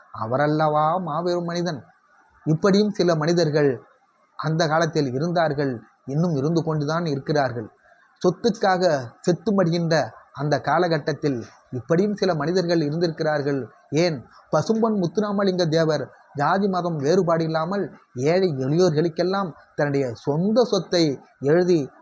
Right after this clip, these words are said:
வாரி வழங்கியிருக்கிறார். இப்படி தான் ஒரு பெரியவர், அந்த பெரியவருக்கு முன் ஒரு, ஒரு பையன் வந்து நின்றான். அந்த பையனை நோக்கி அந்த பெரியவர் கேட்டார்,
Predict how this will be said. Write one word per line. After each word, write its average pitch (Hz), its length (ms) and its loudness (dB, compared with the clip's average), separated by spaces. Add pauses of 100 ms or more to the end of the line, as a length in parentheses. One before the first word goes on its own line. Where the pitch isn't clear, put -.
வாரி 160 320 2
வழங்கியிருக்கிறார். 139 760 -2 (420)
இப்படி 156 320 -2
தான் 151 240 -4 (320)
ஒரு 143 220 0
பெரியவர், 165 480 2 (680)
அந்த 160 200 2
பெரியவருக்கு 175 600 2
முன் 185 180 -4 (520)
ஒரு, 165 300 0
ஒரு 151 240 2
பையன் 185 320 0
வந்து 165 240 0
நின்றான். 156 420 -2 (640)
அந்த 147 280 0
பையனை 170 380 -2
நோக்கி 160 380 0
அந்த 139 180 -2
பெரியவர் 151 380 0
கேட்டார், 151 480 -2